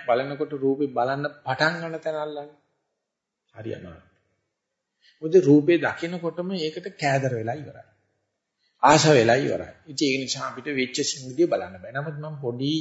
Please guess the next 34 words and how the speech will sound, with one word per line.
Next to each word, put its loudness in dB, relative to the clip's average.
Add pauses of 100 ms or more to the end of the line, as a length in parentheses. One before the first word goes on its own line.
ඉඟියක් 2
දෙන්නම්. -4 (760)
මම 0
මේ 4
යන්න -2
හදන 2
ඉතාම -4
සරල -4
තැන -6
ඉඳලා -8
ගොරෝසු 2
තැනකට -4
ඉඟියක් -2
දෙන්න. -6 (720)
අපි 4
සක්මන් -2
කරනකොට -2 (840)
සක්මනේ -2
කෙලවරට 0
යනකොට -6
අපි 0
දන්නවා -4
රූප 4
බලන්න 4
සිද්ධ 2
වෙන්න 8
තියෙන 4
අවස්ථාව 6
වැඩි. -2 (1400)
සතිය 0
කැඩෙන්න 0
තියෙන 6
අවස්ථාව 8
වැඩි. 2